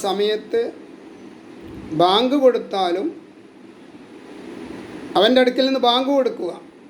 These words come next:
എന്നാലും ദേഷ്യമാകുന്ന രോഗത്തിനൊക്കെ ശമനം ഉണ്ടായിത്തീരും. ഏതായാലും ദേഷ്യമെന്നുള്ള സ്വഭാവം ഒരു നല്ല രീതിയല്ല. അല്ലാഹു സുബ്ഹാനഹു വ തആല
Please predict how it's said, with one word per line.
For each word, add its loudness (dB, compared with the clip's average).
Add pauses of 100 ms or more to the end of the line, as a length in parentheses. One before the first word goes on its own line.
(140)
എന്നാലും 0 (1200)
ദേഷ്യമാകുന്ന 2 (300)
രോഗത്തിനൊക്കെ 0
ശമനം 0 (180)
ഉണ്ടായിത്തീരും. 0 (500)
ഏതായാലും 0 (760)
ദേഷ്യമെന്നുള്ള 2 (100)
സ്വഭാവം -2 (260)
ഒരു 2
നല്ല 2 (100)
രീതിയല്ല. 2 (720)
അല്ലാഹു 2
സുബ്ഹാനഹു -2
വ -2 (120)
തആല 2